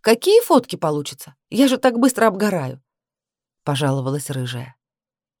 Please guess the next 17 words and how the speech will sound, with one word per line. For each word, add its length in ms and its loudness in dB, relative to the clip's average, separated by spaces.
"Нефиг 420 0
по 100 -4
морям 360 0
тогда 280 -2
разъезжать", 640 -6
про 160 0
себя 260 -2
хмыкнула 480 -6
я. 280 -8
Пальцы 320 0
ткнули 380 0
в 60 -4
раздел 360 2
галереи, 640 0
автоматически 680 -2
пролистывая 580 0
фотографии. 680 -10